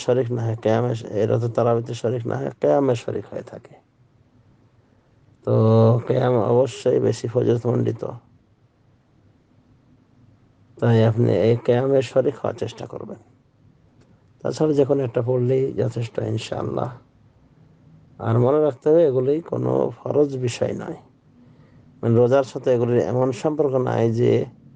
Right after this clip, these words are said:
এগুলি না পড়লে রোজা হবে না, সিয়াম হবে না। এটা ভুলভ্রান্তিমূলক কথা।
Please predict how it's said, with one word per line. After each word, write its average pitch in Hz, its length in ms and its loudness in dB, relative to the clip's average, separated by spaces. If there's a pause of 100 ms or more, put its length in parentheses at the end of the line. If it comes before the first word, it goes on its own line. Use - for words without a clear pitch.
(800)
এগুলি 127 240 4 (140)
না 127 80 2 (180)
পড়লে 131 380 2 (420)
রোজা 120 300 2
হবে 95 260 -4
না, 113 80 -8 (160)
সিয়াম 123 380 2
হবে 98 240 -4
না। - 60 -14 (340)
এটা 120 220 -4
ভুলভ্রান্তিমূলক 110 1120 -2 (100)
কথা। - 240 -8